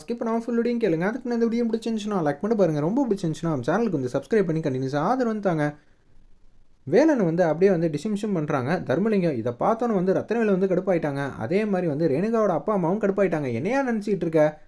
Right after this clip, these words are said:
அமைதியா இருங்க. என் கோவத்தை பத்தி உங்களுக்கு தெரியாது. அவன்கிட்ட எதுவும் பேசாதீங்க. நான் மட்டும் பேசிக்கிறேன்னு" சொல்லிட்டு ரத்னவேலு வந்து பேசுறாங்க. "என்ன காரியம் பா பண்ற?" "அண்ணா, யாரை கேட்டு ஒரே மேடையில ரெண்டு பேர் கல்யாணத்தை வந்து பண்ற?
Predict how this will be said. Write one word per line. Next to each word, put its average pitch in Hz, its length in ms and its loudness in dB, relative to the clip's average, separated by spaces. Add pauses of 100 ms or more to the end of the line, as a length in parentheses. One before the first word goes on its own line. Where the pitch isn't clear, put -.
(260)
அமைதியா 202 520 4
இருங்க. 202 440 4 (140)
என் 135 220 -2
கோவத்தை 208 380 4
பத்தி 196 200 2
உங்களுக்கு 180 300 4
தெரியாது. 180 560 4
அவன்கிட்ட 151 320 2
எதுவும் 175 300 6
பேசாதீங்க. 160 460 4
நான் 147 200 2
மட்டும் 170 240 2
பேசிக்கிறேன்னு" 170 400 0
சொல்லிட்டு 127 360 0
ரத்னவேலு 196 300 2
வந்து 175 180 2
பேசுறாங்க. 160 540 -2 (300)
"என்ன 196 240 0
காரியம் 247 260 2
பா 190 120 2
பண்ற?" 135 480 -2 (280)
"அண்ணா, 165 340 2 (100)
யாரை 214 500 0
கேட்டு 156 460 0
ஒரே 220 320 4
மேடையில 135 540 0
ரெண்டு 226 320 0
பேர் 202 180 4
கல்யாணத்தை 160 440 0
வந்து 160 180 -2
பண்ற? 139 480 0